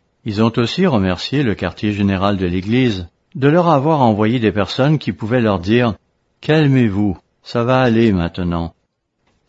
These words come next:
Examinons cela dans un contexte plus large, car vous savez, cela s'est déjà produit antérieurement. Il y a donc des choses que nous pouvons faire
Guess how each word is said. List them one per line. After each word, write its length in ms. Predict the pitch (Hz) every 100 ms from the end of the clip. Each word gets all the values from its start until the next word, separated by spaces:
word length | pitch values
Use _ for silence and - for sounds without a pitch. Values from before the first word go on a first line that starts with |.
| _
Examinons 580 | 175 143 156 147 127 104
cela 560 | 90 107 104 117 117 -
dans 300 | 107 107 101
un 80 | 104
contexte 680 | 107 101 - 120 117 - 107
plus 220 | 87 120
large, 480 | 117 95 78 85 - _ -
car 220 | 123 110
vous 80 | 104
savez, 420 | - 107 117 135 _ _ _ _ _
cela 320 | - 147 185
s'est 140 | 196 113
déjà 280 | 101 92 92
produit 380 | - 95 101
antérieurement. 1000 | 104 90 98 92 90 107 113 107 107 90 _ _ _ _ _ _ _ -
Il 120 | 131
y 60 | 156
a 60 |
donc 200 | 170 220
des 140 | 135 104
choses 540 | - 135 165 175 -
que 120 | -
nous 160 | 101 98
pouvons 380 | 87 95 98 90
faire 400 | - 117 123